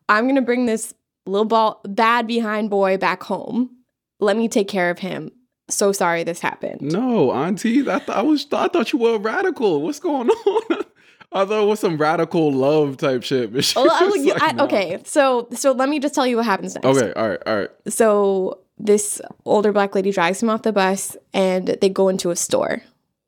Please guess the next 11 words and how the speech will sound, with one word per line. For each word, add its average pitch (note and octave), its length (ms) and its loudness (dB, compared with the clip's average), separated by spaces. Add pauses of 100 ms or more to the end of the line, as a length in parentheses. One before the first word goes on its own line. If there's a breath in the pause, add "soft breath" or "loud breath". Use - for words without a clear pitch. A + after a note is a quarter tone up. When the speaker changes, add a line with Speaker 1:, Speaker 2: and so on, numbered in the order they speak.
(160)
Speaker 1:
Once A#3+ 520 2
th-, - 200 -20
all A3+ 120 4
the G#3+ 80 0
white G3 200 2
people F#3+ 220 -4
are F3+ 100 -2
out D#3+ 180 -4
of F#3 60 -6
sight, - 360 -6 (720)
she F#3 580 -4